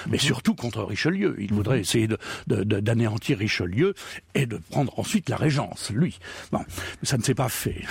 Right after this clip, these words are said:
Speaker 2: Oui, mais on, on, là encore, c'est
Speaker 1: Il a
Speaker 2: assez
Speaker 1: été enfermé, euh, à Vincennes pendant des,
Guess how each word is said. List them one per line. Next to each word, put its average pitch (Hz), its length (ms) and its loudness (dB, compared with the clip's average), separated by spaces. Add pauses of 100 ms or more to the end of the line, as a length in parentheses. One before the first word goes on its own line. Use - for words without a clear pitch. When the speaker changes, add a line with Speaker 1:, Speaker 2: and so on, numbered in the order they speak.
(720)
Speaker 2:
Oui, 120 180 2
mais 90 160 4
on, 92 320 4 (100)
on, 92 120 4
là 87 260 4
encore, 113 560 2
c'est - 140 0
Speaker 1:
Il 120 80 4
a 117 40 2
Speaker 2:
assez 113 100 0
Speaker 1:
été 127 60 2
enfermé, 110 540 2
euh, 120 320 2
à 101 40 2
Vincennes 127 580 2
pendant 107 240 0
des, 98 120 0